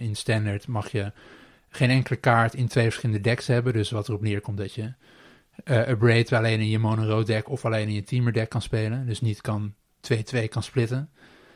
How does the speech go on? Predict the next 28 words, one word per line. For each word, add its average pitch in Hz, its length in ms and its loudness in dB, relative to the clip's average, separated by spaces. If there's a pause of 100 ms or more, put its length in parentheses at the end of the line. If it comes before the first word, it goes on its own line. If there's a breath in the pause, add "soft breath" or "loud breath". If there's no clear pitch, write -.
(240 soft breath)
Dacht 131 300 2
ik, 120 200 4
nou, 120 200 4
dat 107 180 -2 (140)
Gate 120 300 2
to 123 100 -2
the 120 160 0
Afterlife, 113 460 0
God 117 220 0
versus 117 240 2
Gift 120 200 0
deck 113 200 2
heeft 117 160 0
allemaal 117 360 4
rare 110 280 2
kaarten 120 360 2
die 107 100 0
geen 123 140 -2
enkel 117 220 -2
ander 127 220 0
deck 117 200 0
wil. 113 260 0
Dus 107 400 -2 (120)
dat 123 180 -2
zal 127 240 4
wel 120 200 4
in 127 180 0
een 110 280 -2